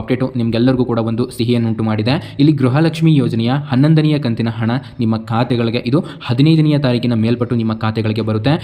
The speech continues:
ಇದು ಇದೇ ತಿಂಗಳು ಹದಿನೈದನೆಯ ತಾರೀಕಿಗೆ ನಿಮ್ಮ ಗೃಹಲಕ್ಷ್ಮಿ ಯೋಜನೆಯ ಹನ್ನೊಂದನೆಯ ಕಂತಿನ ಹಣ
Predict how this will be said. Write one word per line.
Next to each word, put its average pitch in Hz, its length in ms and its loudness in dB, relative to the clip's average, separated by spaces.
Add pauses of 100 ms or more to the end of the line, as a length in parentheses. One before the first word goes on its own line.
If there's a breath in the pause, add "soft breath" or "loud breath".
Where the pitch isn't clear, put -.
(200 loud breath)
ಇದು 151 80 4 (140)
ಇದೇ 156 180 4
ತಿಂಗಳು 139 280 4
ಹದಿನೈದನೆಯ 139 500 4
ತಾರೀಕಿಗೆ 117 380 -2
ನಿಮ್ಮ 113 120 -2 (100)
ಗೃಹಲಕ್ಷ್ಮಿ 123 480 0 (100)
ಯೋಜನೆಯ 110 280 0 (300 loud breath)
ಹನ್ನೊಂದನೆಯ 156 300 4 (220)
ಕಂತಿನ 120 320 0
ಹಣ 117 140 -2